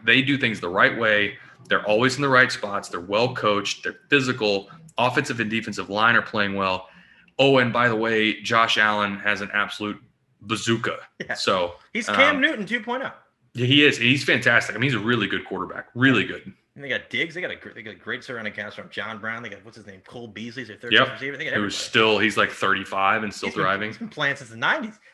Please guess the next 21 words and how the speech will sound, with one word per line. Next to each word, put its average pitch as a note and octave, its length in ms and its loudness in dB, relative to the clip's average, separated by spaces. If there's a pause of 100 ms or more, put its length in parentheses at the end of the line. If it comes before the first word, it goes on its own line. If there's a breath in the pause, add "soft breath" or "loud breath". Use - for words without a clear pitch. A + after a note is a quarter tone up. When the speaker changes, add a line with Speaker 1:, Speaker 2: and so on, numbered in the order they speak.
(140 soft breath)
Speaker 1:
Yep. D3+ 80 -2
Speaker 2:
Um, C#3 280 0 (220 loud breath)
that's, C3+ 340 -12
it's - 180 -20
incredible. A#2 680 -12 (260 soft breath)
Yeah, C#3+ 200 -4
but - 240 -4
I, A#2+ 100 -8 (460)
a C#3 100 -4
lot D#3 220 2
of - 60 0
people A#3 160 -4
have F#3 60 -4
been E3 120 -8
comparing C#3 540 2
Haskins' C3 680 -2
start A2 380 -2
to A2 80 -14
Josh F#2+ 440 -4
Allen. - 360 -12 (420)
And C3 440 4